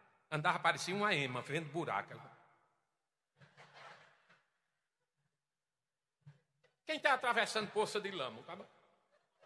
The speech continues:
Aí a véia sai do prédio, assim, encostado na parede, tem um menino negociando assim embaixo, ela abre a bolsa, pega umas moedas lá no fundo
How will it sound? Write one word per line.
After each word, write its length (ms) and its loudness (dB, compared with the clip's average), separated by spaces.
Aí 140 2
a 80 8
véia 180 10
sai 220 8
do 100 4
prédio, 400 8
assim, 200 2
encostado 440 2
na 100 4
parede, 360 4
tem 100 0
um 60 0
menino 300 2
negociando 580 2
assim 180 0
embaixo, 400 4
ela 320 6
abre 160 2
a 60 4
bolsa, 400 6
pega 240 2
umas 160 4
moedas 500 2
lá 140 2
no 100 0
fundo 460 -4